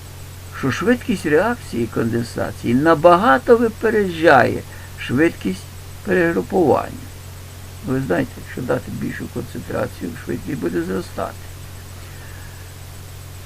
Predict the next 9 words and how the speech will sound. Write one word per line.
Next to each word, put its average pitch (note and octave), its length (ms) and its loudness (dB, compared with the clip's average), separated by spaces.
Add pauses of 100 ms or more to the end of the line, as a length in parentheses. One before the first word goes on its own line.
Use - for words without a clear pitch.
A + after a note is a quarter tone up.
(1160)
Отже, F3 280 4
буде G#3 260 4
перевищувати F3+ 840 4
швидкість E3 520 4
перегрупування, C3 1080 4
яке G3 360 4
є F#3+ 240 4
внутрімолекулярним F#3 1400 6
процесом, A2+ 680 -2